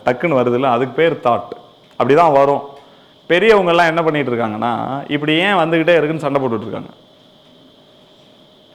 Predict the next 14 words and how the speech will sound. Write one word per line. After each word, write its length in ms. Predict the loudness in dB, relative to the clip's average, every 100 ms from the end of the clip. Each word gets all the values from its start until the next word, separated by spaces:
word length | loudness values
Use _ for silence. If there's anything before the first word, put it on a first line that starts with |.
| _ _ _ _ _ _
யங் 260 | 0 2 2
ஏஜ்ல 400 | 4 4 4 2
வந்து 180 | 4
வந்தாலும் 380 | 2 2 2 4
வரலனாலும் 320 | 4 2 0
அதை 160 | 0 0
பத்தி 160 | -2 0
கவலைப்பட 360 | 0 0 -2
மாட்டோம் 260 | -6 -8 -8
இல்லையா? 360 | -4 -2 -2 -6 -18 -20 _
பெரியவங்களோட 540 | 2 4 4 4 2 2
முக்கியமான 440 | -2 -4 -4 -4
பிரச்சனை 340 | -6 -8 -8
என்னன்னா, 480 | -6 -6 -6 -6 -6